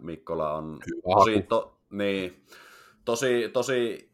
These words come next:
Speaker 1: iso roolia saanut toki loukkaantumisten takia, mutta, mutta on pelannut älyttömän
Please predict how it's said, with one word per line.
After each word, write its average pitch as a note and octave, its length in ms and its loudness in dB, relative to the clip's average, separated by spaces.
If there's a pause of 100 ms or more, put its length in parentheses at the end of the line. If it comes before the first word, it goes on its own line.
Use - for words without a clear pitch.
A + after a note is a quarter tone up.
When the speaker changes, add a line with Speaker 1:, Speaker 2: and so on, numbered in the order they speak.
(100)
Speaker 1:
iso C3+ 400 2
roolia A2+ 480 4
saanut G2 420 0
toki G#2 260 -2
loukkaantumisten F2 880 -2
takia, F2 380 -2
mutta, E2+ 560 -4
mutta E2+ 340 -10
on G2+ 240 -2
pelannut G#2 420 2
älyttömän F2+ 640 -2